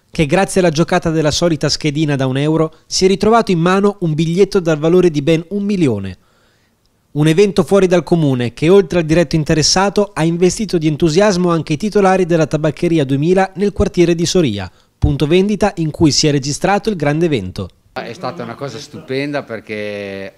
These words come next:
Speaker 2: oltre a essere emozionato, emozionata la persona che ha vinto, mi sono emozionato anch'io perché mi è saltata addosso e quindi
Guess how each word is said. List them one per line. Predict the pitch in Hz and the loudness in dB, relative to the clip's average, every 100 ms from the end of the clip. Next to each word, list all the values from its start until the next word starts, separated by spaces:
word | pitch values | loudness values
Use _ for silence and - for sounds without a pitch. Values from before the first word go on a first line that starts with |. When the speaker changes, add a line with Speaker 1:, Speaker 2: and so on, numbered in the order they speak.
| - | -14
Speaker 2:
oltre | 123 139 135 120 | -8 -8 -8 -8
a | |
essere | 117 113 120 107 | -8 -8 -10 -12
emozionato, | 107 107 107 110 107 104 101 98 98 95 95 92 95 98 | -12 -14 -12 -12 -10 -10 -10 -10 -10 -12 -12 -14 -16 -18
emozionata | 101 101 117 117 113 | -16 -14 -12 -12 -10
la | 107 | -12
persona | - 104 - - 117 110 | -12 -16 -14 -12 -10 -10
che | 104 101 | -10 -12
ha | |
vinto, | 98 110 113 110 113 | -10 -10 -12 -10 -10
mi | 107 | -10
sono | 107 104 | -12 -14
emozionato | 101 98 - 98 98 | -14 -16 -16 -14 -14
anch'io | 98 92 117 | -16 -12 -12
perché | 107 92 | -12 -14
mi | 98 95 | -14 -14
è | |
saltata | - 98 101 95 | -14 -14 -14 -14
addosso | 92 98 101 98 - 104 | -14 -12 -12 -12 -14 -14
e | 98 92 - | -12 -16 -16
quindi | 92 90 82 82 78 | -18 -16 -18 -20 -20